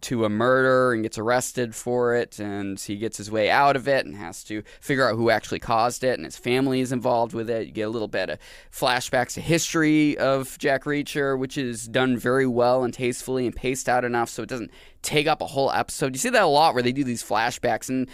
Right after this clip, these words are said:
"Oh, we're gonna take episode three and entirely do a flashback to this guy's history."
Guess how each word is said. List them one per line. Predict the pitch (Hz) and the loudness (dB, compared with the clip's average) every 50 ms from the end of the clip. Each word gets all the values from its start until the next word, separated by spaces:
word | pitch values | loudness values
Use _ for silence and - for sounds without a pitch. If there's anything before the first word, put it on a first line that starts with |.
| - - - | -12 -4 2
"Oh, | - 180 170 | 4 4 6
we're | 151 160 | 6 4
gonna | 175 185 175 | 4 4 2
take | - - 170 165 - | 2 2 0 2 4
episode | 147 151 151 - - 139 117 - | 2 2 2 0 0 0 -2 -2
three | - - 127 143 151 143 | -2 -2 2 2 2 2
and | 131 113 | 2 -2
entirely | 120 - - 156 190 247 240 202 175 | -2 -2 0 4 4 6 6 6 4
do | 156 160 | 4 4
a | 147 127 | 2 2
flashback | - - 147 175 - - - - 131 113 - | 2 4 4 6 6 4 2 2 2 0 0
to | - - | -2 -6
this | 107 110 - | -10 -6 -2
guy's | - 151 156 147 - | 0 2 2 0 0
history." | - 165 190 - - 131 123 110 95 | -4 -6 -6 -6 -4 -4 -2 -2 -4